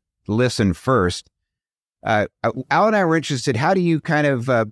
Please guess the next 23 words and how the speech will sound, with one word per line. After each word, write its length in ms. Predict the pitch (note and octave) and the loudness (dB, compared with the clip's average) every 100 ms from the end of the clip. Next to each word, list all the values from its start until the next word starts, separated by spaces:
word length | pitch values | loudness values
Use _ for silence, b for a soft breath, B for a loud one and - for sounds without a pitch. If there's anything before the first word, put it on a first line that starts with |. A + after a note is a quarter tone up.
| - | -6
dial 320 | B2+ B2+ C3 A#2+ | 0 2 2 2
that 200 | A#2 A#2 | 2 2
into 180 | A2+ | 0
transforming 800 | F#2+ - G#2+ G2+ - A2 G2+ F#2+ | 0 0 0 0 -2 0 2 2
the 80 | F2+ | 0
bank? 320 | E2+ E2 C2+ | -2 -4 -4
So 180 | - G#2 | -4 -2
when, 220 | G2 G2 | 0 0
when, 140 | G#2 G2+ | 0 0
when 240 | G#2 F#2+ | 0 0
there, 220 | G2 F2+ - | 0 -2 -2
there's 220 | G2+ F#2 | -4 -4
change 400 | - C3+ C3 A2 | -2 0 0 0
and 100 | G2+ | 0
new 140 | A2+ | 0
strategies, 640 | - A#2+ A2+ G#2+ G2 G2+ G#2+ | -2 0 2 2 0 -2 -2
new 100 | G#2+ | -2
priorities, 640 | A2 G2+ G#2+ A2 G#2 - _ _ _ - | 0 2 2 2 0 -4 _ _ _ -2
you 120 | A#2+ | 0
don't 200 | C#3+ C#3+ | 2 2
like 240 | A#2 A#2+ | 0 0
to 80 | - | 0
be 400 | G2 G#2+ G#2 G2 | 0 2 2 -2